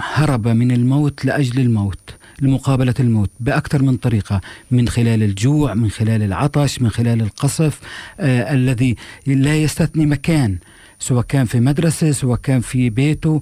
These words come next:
وفي الشارع. فبيخلق نوع من ال-، ال-، الرغبة في الإقدام على الموت. يعني، لا، ليش أنا بدي أعيش؟ كل الع-، الأجواء اللي حواليا كلها قتل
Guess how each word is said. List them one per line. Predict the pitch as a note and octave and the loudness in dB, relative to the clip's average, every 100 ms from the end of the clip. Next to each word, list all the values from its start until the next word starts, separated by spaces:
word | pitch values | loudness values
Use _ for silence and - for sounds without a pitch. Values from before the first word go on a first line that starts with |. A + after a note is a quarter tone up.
| - | -4
وفي | - | -6
الشارع. | - - D3 C#3+ C#3+ - - - - | -4 -2 0 2 0 -4 -16 -20 -20
فبيخلق | - B2+ B2 B2 - C#3+ B2 D3+ D#3+ D#3+ D3+ | -4 0 0 0 -4 -6 -2 0 0 0 2
نوع | D#3 D3+ C3 | 2 2 2
من | C#3+ C#3 | 2 2
ال-، | C3 A#2 - - - | 2 -2 -6 -20 -8
ال-، | C#3 A#2 A#2 A#2 A#2 - | -2 0 2 0 -2 -2
الرغبة | B2 B2+ E3 E3 D#3+ F3+ - - | -2 0 0 0 0 0 -4 -14
في | - - D#3+ | -10 -2 0
الإقدام | E3 D3 D3+ E3+ G3 | 0 -2 0 2 2
على | D#3+ F#3 | 2 2
الموت. | F#3 E3+ G#2+ - - - - | 2 2 0 -4 -16 -20 -4
يعني، | C3 B2 C3+ | 0 2 2
لا، | D3+ | 2
ليش | F3+ E3+ | 2 0
أنا | F3 | 0
بدي | D#3 C#3+ | 0 0
أعيش؟ | A#2+ A#2+ A2+ - - - - _ _ _ _ | 0 -2 -4 -10 -18 -20 -20 _ _ _ _
كل | - D#3 | -2 0
الع-، | C#3+ C#3+ A#2+ - - C3+ | 2 2 0 -6 -8 -2
الأجواء | B2+ C#3 C3+ D#3 | 0 0 2 2
اللي | C#3+ C3 | 2 2
حواليا | - C3 C#3+ C3+ B2 G#2+ - _ | 2 2 2 2 2 -2 -6 _
كلها | - C3+ B2 | -2 0 0
قتل | - D3+ C#3+ B2 | 0 -2 0 -2